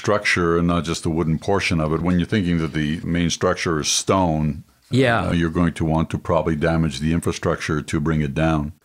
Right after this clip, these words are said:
Speaker 2: That's right. The other element, too, well, first of all, a little side story, which I think is fascinating, is that, uh, starting around two thousand thirteen,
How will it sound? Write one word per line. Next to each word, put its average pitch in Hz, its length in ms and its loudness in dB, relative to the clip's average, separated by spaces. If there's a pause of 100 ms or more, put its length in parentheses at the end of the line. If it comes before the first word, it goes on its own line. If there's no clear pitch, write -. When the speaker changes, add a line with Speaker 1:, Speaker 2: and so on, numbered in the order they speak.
(120)
Speaker 2:
That's 104 180 -4
right. 95 320 -2 (640)
The 196 160 2
other 247 220 4
element, 175 420 4
too, 160 420 2
well, 170 140 2
first - 280 0
of 147 60 2
all, 127 60 4
a 127 80 4
little 147 140 4
side 143 320 2
story, 98 340 2
which 101 220 -2
I 117 160 0
think 104 160 -2
is - 80 -6
fascinating, 92 580 -2 (320)
is 120 220 0
that, 120 280 0 (200)
uh, 110 60 -4
starting 180 340 2
around 143 240 4
two 170 160 0
thousand 135 380 2
thirteen, 139 840 0